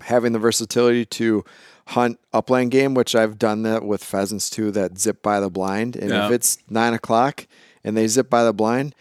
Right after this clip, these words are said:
Speaker 1: I'm gonna watch where they land, throw on my stocking cap, and walk over there and, and shoot 'em.
Speaker 2: <laughs>
Speaker 1: Um, and it's happened with grouse too,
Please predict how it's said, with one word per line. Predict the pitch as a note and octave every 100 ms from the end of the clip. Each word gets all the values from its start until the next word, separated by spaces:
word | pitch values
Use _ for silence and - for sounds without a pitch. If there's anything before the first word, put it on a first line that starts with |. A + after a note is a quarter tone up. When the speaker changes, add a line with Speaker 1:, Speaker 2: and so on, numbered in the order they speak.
| _ _ -
Speaker 1:
I'm | G#2
gonna | G#2+ G#2
watch | G#2 A2 G#2+ A#2+
where | A#2
they | A2+
land, | G#2 G#2+ B2 C#3+ -
throw | - A#2+
on | A2+
my | A2
stocking | G#2+ A2 G#2+ - B2+
cap, | C3 C3+ D3
and | F#2 F2+ F2+ - -
walk | G2+ G2+ G2 A2+
over | G#2+ A2
there | G2+ G2
and, | F#2 F2 - -
and | -
shoot | - -
'em. | F#3+ F3+
Speaker 2:
<laughs> | G#3+ - A#3 C#3+ -
Speaker 1:
Um, | G#2+ G2 G2 F#2+ - -
and | A#2
it's | A#2+ -
happened | C3 C3 B2
with | G2
grouse | - A2+ B2+ -
too, | - C#3 A2+